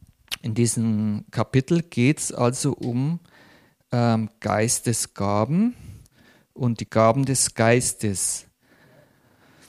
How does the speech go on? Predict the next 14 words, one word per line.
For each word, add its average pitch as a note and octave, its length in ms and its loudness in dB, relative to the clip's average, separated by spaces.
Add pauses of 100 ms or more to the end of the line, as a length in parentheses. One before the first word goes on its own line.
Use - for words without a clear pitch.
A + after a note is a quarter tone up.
(540)
Und, A#2+ 520 4
ähm, G#2+ 760 0 (920)
was A#2 200 -4
ist - 240 -2
denn E3 180 2
eine C#3 400 2 (120)
Geistesgabe? A2 1300 2 (3250)
Also G#2 460 -8
Geistesgabe B2+ 1200 0 (1500)
kann A#2+ 180 0
man A2+ 120 4
vielleicht G#2+ 480 2
übersetzen, A2+ 640 0
äh, G#2+ 500 0